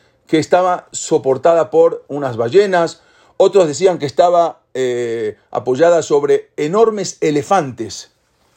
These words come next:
Y unas, a-, acá vamos a ver unas imágenes de cómo,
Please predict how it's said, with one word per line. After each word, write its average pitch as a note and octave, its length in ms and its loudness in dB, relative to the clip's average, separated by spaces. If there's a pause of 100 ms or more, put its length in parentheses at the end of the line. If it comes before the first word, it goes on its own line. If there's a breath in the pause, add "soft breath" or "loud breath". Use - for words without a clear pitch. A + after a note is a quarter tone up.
(720)
Y D#3 420 -8 (120)
unas, D#3+ 340 -8
a-, A2 260 -12
acá C#3 140 -4
vamos D3+ 240 -2
a C3+ 40 2
ver D3+ 140 2
unas C3+ 220 -6
imágenes C#3+ 580 -6
de C3 180 -6
cómo, G#3+ 460 0